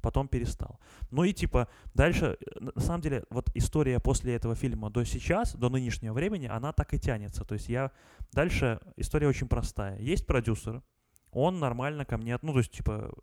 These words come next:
у нас с ним нормальные, рабочие, спокойные отношения, он там, э, ну, как бы я считаю его, типа, человеком, который меня всему научил.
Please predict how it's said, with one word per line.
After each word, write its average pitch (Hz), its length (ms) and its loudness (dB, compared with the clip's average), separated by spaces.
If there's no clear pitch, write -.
у 117 180 -12
нас 123 140 -4
с - 60 -10
ним 107 220 -10
нормальные, 113 640 -2
рабочие, 110 640 -2
спокойные 135 580 2
отношения, 113 540 -4
он 135 240 -2
там, 101 300 -6
э, 104 240 -8
ну, - 140 -12
как 107 180 -2
бы 113 100 2
я 120 180 4
считаю 139 320 4
его, 127 240 4
типа, - 260 -2
человеком, 127 300 -2
который 117 220 -2
меня 110 180 -6
всему 110 280 -6
научил. 104 480 -8